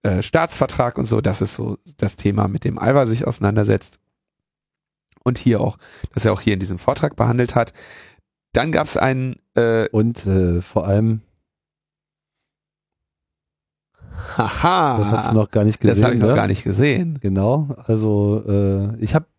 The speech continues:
Speaker 2: ich hab ihn auch nicht gesehen, ich hab jetzt nur, äh, gesehen, dass es, äh, Reaktionen gab, aber,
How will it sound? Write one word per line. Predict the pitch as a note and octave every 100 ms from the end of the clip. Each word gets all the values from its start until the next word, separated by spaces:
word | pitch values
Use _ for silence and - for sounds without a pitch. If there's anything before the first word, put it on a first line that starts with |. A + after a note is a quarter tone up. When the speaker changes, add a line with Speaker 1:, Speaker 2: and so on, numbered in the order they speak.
| -
Speaker 2:
ich | A#2 -
hab | D3
ihn | D#3+
auch | C#3+
nicht | D#3+
gesehen, | - B2+ C3+ E3
ich | D3+
hab | C3+ -
jetzt | B2+ -
nur, | C3+ C#3+ C#3 -
äh, | B2 B2
gesehen, | A#2 A#2 B2+ C#3
dass | B2
es, | A#2+ - A#2
äh, | A#2
Reaktionen | A#2 A2 A2 A2+ - B2 D3 F3+
gab, | C#3+ C#3 -
aber, | A2 A2 A2+